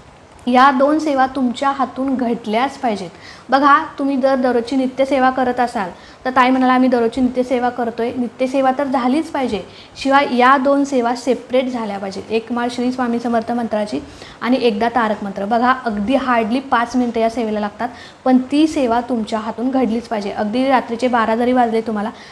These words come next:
तरीसुद्धा तुमच्या हातून ही सेवा घडलीच पाहिजे. बघा, हा उपाय जो आहे, ही सेवा जी आहे, ती खूप प्रभावी आहे.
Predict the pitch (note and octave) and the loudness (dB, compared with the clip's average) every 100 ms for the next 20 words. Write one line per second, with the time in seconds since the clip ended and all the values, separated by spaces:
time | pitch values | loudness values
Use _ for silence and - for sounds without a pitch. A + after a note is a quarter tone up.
0 | - B3+ C#4 C#4 A3+ B3 A#3 A3+ A#3+ A#3+ | -6 -2 -2 0 -2 0 -2 0 -2 -2
1 | A#3 A#3 A#3 A3 A3 B3+ G#3+ A3 A3 F#3+ | -2 -2 -2 -2 -2 -2 0 -2 -4 -10
2 | F#3 - - - - - C4 C4+ D4+ - | -10 -16 -20 -20 -12 0 4 4 2 -2
3 | - C4 C#4 C4 A#3+ A#3+ A#3 A3+ A3 A3+ | 2 2 2 -2 -2 -2 -2 -2 -2 -4
4 | B3+ B3+ A3+ A3 A3 A3 A3 A3 C4 C4 | -4 -2 -2 -2 -2 0 -2 -4 -6 -4
5 | D4+ E4 D#4+ D#4 C4+ B3 A#3+ A3+ G#3+ G#3+ | 0 0 2 2 2 2 2 0 -2 -6